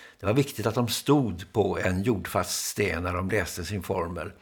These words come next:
Och, eh, det finns otaliga svenska besvärjelser mot sjukdomar och liknande, där man besvärjer sjukdomen bort till en plats där den inte kan komma tillbaka. Och då säger man,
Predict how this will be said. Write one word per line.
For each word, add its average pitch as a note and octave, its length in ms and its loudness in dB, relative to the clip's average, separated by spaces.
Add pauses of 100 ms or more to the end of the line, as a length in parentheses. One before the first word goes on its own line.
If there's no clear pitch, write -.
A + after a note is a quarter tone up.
(340)
Och, - 540 -2
eh, G#2+ 200 8
det G#2+ 80 4
finns G2+ 300 0
otaliga B2 920 4 (500)
svenska A2+ 460 6
besvärjelser G#2+ 920 4
mot F#2+ 180 -4
sjukdomar A#2+ 920 4
och F#2+ 220 -2
liknande, F#2 500 -2
där F#2 140 0
man F#2 240 0 (300)
besvärjer A#2 600 6
sjukdomen F#2+ 720 -2 (220)
bort - 420 -2
till A#2 120 -2
en G2 60 0
plats - 380 0
där F#2+ 100 0
den F#2 100 0
inte F#2+ 140 -4
kan F2 160 -4
komma F#2+ 220 0
tillbaka. G#2 720 0
Och F#2+ 120 -8
då A2 80 -6
säger F#2+ 300 0
man, F2+ 240 -4